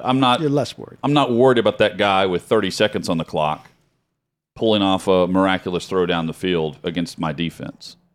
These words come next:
Speaker 1: So I, th-, I think it also matters if you're, but I mean, the, we're discussing some big moments that separate the haves and the have-nots of the league.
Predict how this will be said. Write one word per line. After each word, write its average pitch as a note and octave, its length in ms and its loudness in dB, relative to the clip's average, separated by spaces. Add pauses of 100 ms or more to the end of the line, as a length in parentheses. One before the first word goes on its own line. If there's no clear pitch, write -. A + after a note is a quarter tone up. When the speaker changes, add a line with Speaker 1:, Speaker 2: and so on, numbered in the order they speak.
Speaker 1:
So F#2+ 120 0
I, F#2 80 4
th-, A2+ 160 -2
I G#2+ 80 0
think A2 160 0
it G#2 60 2
also A2 220 0
matters F2+ 340 -2
if F2+ 120 -10
you're, F#2 140 -8 (300)
but F3+ 120 6
I D3 40 6
mean, C#3 180 0
the, A2+ 260 2 (920)
we're C3 80 4
discussing C3 540 2
some G2+ 160 -2
big A2 180 2
moments A#2 400 2
that G#2 160 -2
separate G2+ 800 2
the F#2+ 100 0
haves G#2 300 0
and F#2 100 -4
the F#2 60 -2
have-nots F#2+ 480 -2
of D2+ 100 -10
the E2 60 -4
league. F2 420 -4